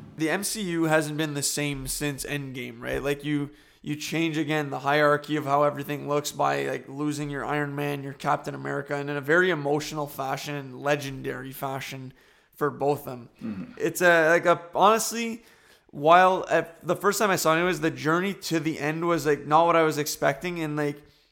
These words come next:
Speaker 1: how you get the time jump, and you're not really sure how they're gonna go ba-, how going back in time is gonna work. It all does work, and it gets done perfectly, honestly. So it's a great sequel, perfect culmination of, like, thirty or twenty some movies.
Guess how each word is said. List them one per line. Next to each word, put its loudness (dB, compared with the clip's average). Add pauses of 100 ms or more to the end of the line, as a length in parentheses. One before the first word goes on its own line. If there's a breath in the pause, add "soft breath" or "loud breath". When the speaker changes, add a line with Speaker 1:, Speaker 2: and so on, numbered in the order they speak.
(100)
Speaker 1:
how -2
you 2
get 0
the -6
time -4
jump, 0 (360 soft breath)
and -4 (300 soft breath)
you're -4
not 6
really 4
sure 2
how 4
they're 2
gonna -2
go 6
ba-, 4
how 4
going 0
back 4
in -8
time -2
is -6
gonna 0
work. 2 (140 loud breath)
It 4
all 8
does 4
work, 0 (280 soft breath)
and -2
it 2
gets -4
done 0 (100)
perfectly, -4
honestly. -8 (380 soft breath)
So 2 (260)
it's -2
a 2
great 0
sequel, 0
perfect -2
culmination -2
of, -4
like, -2
thirty -2 (120)
or -4
twenty -2
some 0
movies. -2